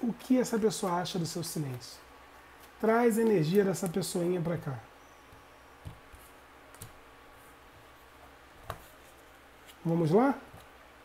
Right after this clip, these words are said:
Opção número quatro, opção de Santo Antônio, o que essa pessoa acha do seu silêncio?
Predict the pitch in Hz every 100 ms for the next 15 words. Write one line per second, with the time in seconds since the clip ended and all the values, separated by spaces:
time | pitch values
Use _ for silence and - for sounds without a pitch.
0 | - - - - - - - - - -
1 | 240 208 285 294 294 254 220 233 226 240
2 | 180 247 220 - 240 233 185 202 214 220
3 | 190 233 - 208 214 - 202 185 165 196
4 | 165 185 165 185 160 135 127 -